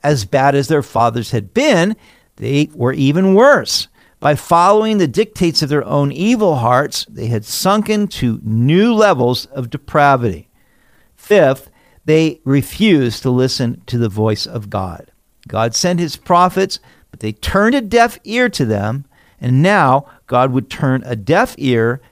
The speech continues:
to their cries for help. So how can we apply this to our world? Well, let's consider the world that we have inherited from our forefathers.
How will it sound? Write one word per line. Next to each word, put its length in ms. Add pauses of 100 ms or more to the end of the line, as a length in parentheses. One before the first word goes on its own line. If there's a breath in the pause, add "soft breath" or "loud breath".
(120)
to 120
their 300
cries 540
for 180
help. 420 (1040 soft breath)
So 320
how 260
can 260
we 240
apply 560
this 400
to 440
our 300
world? 520 (200)
Well, 120
let's 200
consider 540
the 100
world 340
that 140
we 140
have 240
inherited 760 (280 soft breath)
from 260
our 180
forefathers. 920